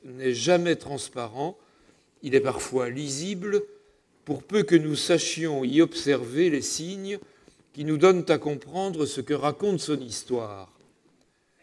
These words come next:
Envisager ceux qui sont si souvent dévisagés,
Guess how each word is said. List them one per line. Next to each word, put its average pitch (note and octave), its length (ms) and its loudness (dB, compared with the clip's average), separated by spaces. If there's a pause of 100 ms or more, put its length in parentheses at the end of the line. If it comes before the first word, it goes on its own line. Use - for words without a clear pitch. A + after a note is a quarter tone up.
(520)
Envisager D#3+ 1040 4 (500)
ceux - 220 0
qui D#3 180 -2
sont D3+ 520 -2 (120)
si - 280 -6
souvent C#3+ 480 -4
dévisagés, C3+ 1040 0